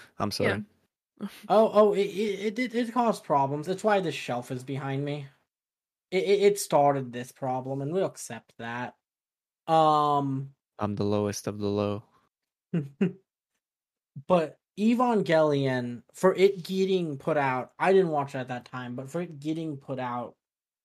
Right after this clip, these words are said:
Speaker 3: on Toonami, two thousand three,
Speaker 2: Mm.
Speaker 3: two thousand four, is such a big deal in the history of anime in the West, as that when people talk about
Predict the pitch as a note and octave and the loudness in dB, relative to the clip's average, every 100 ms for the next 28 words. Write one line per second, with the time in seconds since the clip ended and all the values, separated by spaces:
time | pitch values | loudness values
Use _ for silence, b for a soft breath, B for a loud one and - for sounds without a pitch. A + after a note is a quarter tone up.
0 | _ _ - E3 F#3 F#3+ F#3+ D#3+ C#3+ C3+ | _ _ -2 0 2 0 -4 -6 -4 -2
1 | B2+ B2 A#2+ B2+ - - G3+ - E3+ D3+ | -4 -6 -10 -14 -14 -6 -4 0 0 0
2 | C#3+ C#3 C3+ C3 B2 - C#3 F3+ E3 C#3+ | -4 -8 -8 -8 -10 -10 -8 -4 -4 -4
3 | C3+ C#3+ B2+ B2 D3+ C#3 - D#3+ - D#3 | -8 -6 -4 -4 -6 -6 -4 -6 -6 -8
4 | C#3 - D3 C#3+ C#3 C3+ C3 C3+ C3+ B2+ | -8 -6 -4 -4 -6 -2 0 0 0 -4
5 | B2 C3+ C3 D3 C3 C3 C3 B2+ C3+ C3 | -6 -8 -6 -6 -6 -8 -8 -6 -6 -6
6 | C3+ B2+ A#2 A#2 A#2+ C#3 - - - _ | -8 -8 -8 -10 -8 -8 -8 -14 -18 _
7 | _ _ _ _ _ _ _ C3+ C#3 C#3 | _ _ _ _ _ _ _ -4 -4 -4
8 | - C#3+ C3 B2 - _ _ _ _ _ | -4 -2 -2 -6 -14 _ _ _ _ _
9 | _ _ _ _ _ _ _ - D#3 G#3+ | _ _ _ _ _ _ _ -4 2 2
10 | - A#3+ C4+ B3+ A3 G3+ G3 F3+ D#3+ | 4 2 2 4 2 2 2 0 0